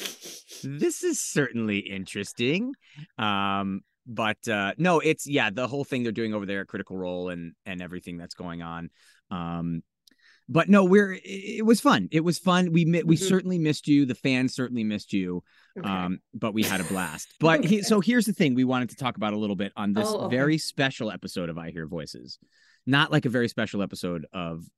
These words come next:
Speaker 1: Different Strokes, but a very special episode of I Hear Voices.
Speaker 2: <laughs>
Speaker 1: Um, where for the first time we realized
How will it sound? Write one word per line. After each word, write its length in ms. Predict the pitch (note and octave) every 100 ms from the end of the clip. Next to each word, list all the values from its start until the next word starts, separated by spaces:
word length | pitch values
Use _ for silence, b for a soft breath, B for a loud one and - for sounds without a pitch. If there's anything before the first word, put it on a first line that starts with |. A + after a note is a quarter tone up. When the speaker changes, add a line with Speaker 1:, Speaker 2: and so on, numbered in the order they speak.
| _
Speaker 1:
Different 320 | F#2+ F#2 D#2+
Strokes, 320 | - F2 C#2+ -
but 120 | G2+
a 20 |
very 200 | F#2 A2
special 320 | G#2 F#2+ -
episode 260 | E2+ C2+ D#2+
of 80 | D#2
I 100 | D#2
Hear 100 | D2
Voices. 400 | D2+ D2+ - - b b
Speaker 2:
<laughs> 240 | b b
Speaker 1:
Um, 320 | C#3 B2+ C3 -
where 220 | - F3 F#3
for 180 | -
the 80 | G#3
first 240 | G3 A#3 -
time 160 | A#3
we 80 | G#3+
realized 580 | F#3 G#3 G#3 B2+ B2